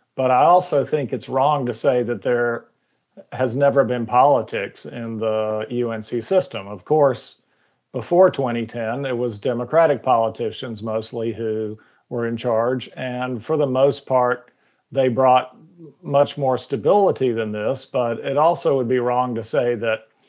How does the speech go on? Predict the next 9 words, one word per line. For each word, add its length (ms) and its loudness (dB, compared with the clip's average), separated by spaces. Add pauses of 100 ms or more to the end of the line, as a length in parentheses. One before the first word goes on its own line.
(280)
they 240 0
didn't 260 2
have 320 0
political 560 0
goals 520 0
that 400 -4
the 100 -4
university 720 -2
was 500 -2